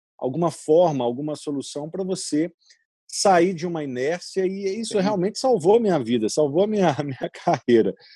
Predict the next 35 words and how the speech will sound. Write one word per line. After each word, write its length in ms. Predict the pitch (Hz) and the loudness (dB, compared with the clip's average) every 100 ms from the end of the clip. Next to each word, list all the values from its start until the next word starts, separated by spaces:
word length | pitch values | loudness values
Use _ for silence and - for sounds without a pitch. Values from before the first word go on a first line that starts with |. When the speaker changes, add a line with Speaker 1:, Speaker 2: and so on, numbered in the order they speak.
| _ | _
Speaker 1:
não 80 | 190 | -8
tenha 260 | 175 202 262 | 4 6 6
dúvida. 460 | 175 180 113 92 - - _ | 8 6 4 -2 -4 -20 _
Porque 140 | 247 | 4
no 140 | 262 | 4
começo, 320 | - 196 208 220 | 6 6 6 4
sabe 120 | 226 | 0
como 120 | 202 | 2
é 20 | |
que 80 | 185 | 0
eu 60 | 147 | 0
fazia 320 | 123 113 120 | 0 0 -2
muitas 280 | 123 113 - | -4 -10 -2
fotos 280 | 117 107 - _ - | 0 0 -4 _ 2
antes 320 | 175 170 104 | 4 4 0
disso? 420 | 98 151 - - - _ _ _ _ _ - | 4 4 4 -4 -18 _ _ _ _ _ -2
Eu 160 | 131 | -2
comecei 360 | 117 139 131 160 | 0 0 2 4
Speaker 2:
É. 40 | |
Speaker 1:
a 40 | 151 | 4
fotografar 560 | 139 139 123 117 143 | 0 -2 0 0 0
muito 220 | 139 151 170 | -2 -2 -6
estátua. 680 | - - 123 - - - - _ _ _ _ _ _ _ _ _ _ _ _ _ - | -8 -2 -2 -2 -18 -20 -20 _ _ _ _ _ _ _ _ _ _ _ _ _ -16
Eu 80 | 95 | -4
comecei, 380 | 131 131 143 117 | 0 2 0 0
ninguém 340 | 127 127 156 | 2 4 2
queria 220 | - 131 | 4 2
fotografar, 520 | - - 123 113 - 131 - | 0 -6 0 0 0 -10 0
antes 220 | 214 247 | 2 4
ainda 200 | 180 160 | 4 4
de 80 | 143 | 0
eu 60 | - | -2
fazer 320 | 123 104 107 | -4 -2 -2
isso, 260 | 87 - 92 | -4 -8 -8
né? 160 | 120 | -8